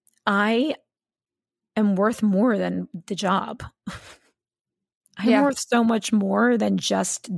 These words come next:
Speaker 1: this dead-end job that
Speaker 2: Yeah.
Speaker 1: people are just making choices that are really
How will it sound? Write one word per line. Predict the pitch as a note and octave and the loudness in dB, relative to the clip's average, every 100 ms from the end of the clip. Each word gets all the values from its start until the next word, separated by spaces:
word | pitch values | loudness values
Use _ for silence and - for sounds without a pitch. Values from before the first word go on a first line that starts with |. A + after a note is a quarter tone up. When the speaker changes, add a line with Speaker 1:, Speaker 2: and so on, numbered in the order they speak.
| D#3 _ | -12 _
Speaker 1:
this | G#3+ F3 D3+ G#3 - | -14 -14 -6 -6 -4
dead-end | F3 F3 F#3+ G3 G3 F3+ | -6 -2 -2 0 0 0
job | - F#3 F#3+ G3+ | 0 0 2 2
that | F3+ F#3+ F#3+ - - | 0 0 -2 -6 -6
Speaker 2:
Yeah. | G#3+ G3+ F#3+ - _ _ | -2 -2 -6 -18 _ _
Speaker 1:
people | - A#3+ A#3+ G#3+ - | -2 0 2 0 2
are | F#3+ F#3+ G#3+ | 2 0 -2
just | G#3 G#3 | -4 0
making | G3 F#3 G3+ G3+ | 0 2 2 2
choices | - G3+ - A3 G#3+ G3+ | 2 0 0 0 -2 0
that | G3 F#3+ | 0 0
are | F#3 F3+ F#3+ - _ G3 - | 0 -2 -6 -12 _ -14 -4
really | D#4 D4+ A3 F#3+ | 0 2 2 0